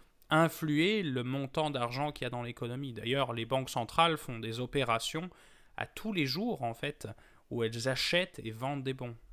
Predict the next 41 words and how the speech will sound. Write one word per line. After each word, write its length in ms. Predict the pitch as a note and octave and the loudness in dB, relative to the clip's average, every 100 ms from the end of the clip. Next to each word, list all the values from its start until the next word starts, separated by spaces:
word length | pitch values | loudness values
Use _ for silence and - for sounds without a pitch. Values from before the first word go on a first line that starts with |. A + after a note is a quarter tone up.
| - | -14
On 60 | A2+ | -12
appelle 240 | A2 B2 | -6 -4
ça 140 | - D3+ | 2 6
l'open 440 | C#3 D#3+ - E3 | 8 8 8 2
market, 460 | D3+ C3+ - B2 - | 4 0 0 -6 -6
c'est 120 | C3 | -8
le 140 | A#2+ | -6
nom, 340 | A#2+ C3+ C#3+ B2 | -4 -4 -4 -6
euh, 40 | A2+ - - | -6 -10 -8
exact, 480 | B2+ B2 C#3+ C#3 A2+ | -6 2 2 0 -8
en 60 | |
fait, 180 | - A#2+ | -8 -8
de 80 | A#2 | -8
ce, 160 | - A2 - - - - _ - - - - - | -8 -10 -12 -20 -20 -20 _ -16 -16 -14 -16 -8
mais 220 | A#2+ B2 | -4 -2
on, 160 | A2 A2 | -4 -8
on 140 | B2 C3 | -6 -2
en 40 | |
avait 200 | B2+ C3 | 0 0
déjà 240 | B2+ B2 B2+ | 0 0 2
parlé, 340 | B2 B2+ C#3+ | 2 2 0
d'ailleurs, 340 | A#2+ A#2+ A#2+ - | 0 -2 -4 -8
tu 120 | - | -16
te 80 | - | -8
souviens, 240 | A#2+ C3+ | -2 0
avec 200 | B2 A2+ | -2 -6
le 100 | G#2+ | -10
quantitative 760 | - B2 B2 - C3 - C3 | -4 -4 -4 -4 -6 -4 -8
easing 320 | A#2 A#2 C#3+ C3 | -8 -6 -6 -4
ou 100 | A2 | -4
le 140 | A2 - - | -4 -8 -14
quantitative 720 | - D3 D3 - D3 - D#3 - - | 0 2 2 -2 -2 -2 -6 -6 2
tightening, 760 | G#3+ G3+ - G3 G#3+ D4 F#3+ | 4 4 6 4 6 2 2
maintenant 380 | B2+ C3+ D3 E3 | 0 0 2 0
qui 160 | D#3+ D3 | 0 -2
commence 400 | D3 D3+ D#3+ - | 0 2 2 4
à 60 | |
apparaître, 640 | B2+ C3+ C3 G#3 - - G#2+ - - - - - | 4 6 6 4 -2 -6 -6 -6 -20 -20 -14 -8
eh 100 | A#2 | 2
ben, 320 | C3 D3 C3+ | 4 6 4
euh, 260 | A2+ A2+ | 2 -2